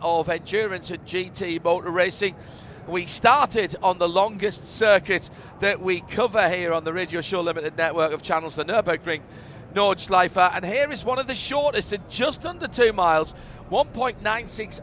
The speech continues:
eight miles to be pre-, precise.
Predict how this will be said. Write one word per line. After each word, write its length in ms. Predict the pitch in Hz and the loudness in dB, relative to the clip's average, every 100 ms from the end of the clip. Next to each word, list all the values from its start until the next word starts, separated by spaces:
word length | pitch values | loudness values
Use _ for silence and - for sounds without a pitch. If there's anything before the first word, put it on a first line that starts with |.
| 214 | 0
eight 320 | 214 175 - - - - - - - - - 165 | 0 -2 -12 -16 -18 -18 -20 -20 -20 -18 -14 -6
miles 320 | 151 135 120 | -4 -4 -6
to 100 | - | -10
be 160 | 139 | -10
pre-, 180 | 120 - - - - - | -10 -12 -16 -18 -20 -12
precise. 800 | - 143 - 285 254 139 127 - | -8 -6 -4 0 0 0 -4 -6